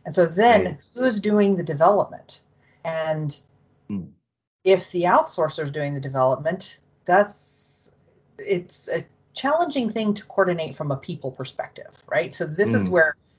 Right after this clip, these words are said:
Speaker 1: the people become involved, and how do you make it flow across your people? And especially if you're triggering things that have to happen both at the customer side and at the outsourcer side, as well as, um,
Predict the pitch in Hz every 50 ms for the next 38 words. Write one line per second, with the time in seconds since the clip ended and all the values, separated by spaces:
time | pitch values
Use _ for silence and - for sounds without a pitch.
0 | _ - 156 139 - - 208 208 196 185 165 156 156 143 - 151 143 139 135 135
1 | 135 135 131 127 123 123 131 139 139 - - _ _ _ _ _ _ - 143 143
2 | 139 139 135 135 131 - _ _ _ - - 170 180 185 185 196 196 180 175 165
3 | 151 175 139 - - - - 160 147 - _ _ _ _ - 143 143 139 139 135
4 | 131 131 139 - _ _ _ _ _ _ _ _ - 139 - - 170 160 156 156
5 | - 151 139 - - - 143 143 - - - - - _ _ _ _ - 160 156
6 | 151 147 147 147 143 139 - _ _ _ - - - - - 180 208 208 - 214
7 | 180 165 - 180 170 - - - 175 170 165 160 156 156 156 139 - 170 160 156
8 | 151 151 139 - - - - 165 147 - 143 143 170 165 156 - 156 147 143 147
9 | 147 147 147 156 143 - _ - 147 139 139 135 135 135 - - _ - - 185
10 | 185 - - 208 180 151 143 135 - 143 131 131 135 135 127 - 147 147 143 170
11 | 175 170 - - 147 143 139 139 - _ - 135 131 127 123 127 127 127 127 135
12 | - _ - 147 175 214 - - - 123 131 - - 117 - - - 127 110 110
13 | 117 127 123 - - 151 143 139 160 151 147 143 139 131 131 135 135 131 135 -
14 | - _ _ _ _ _ _ _ - 143 135 131 131 110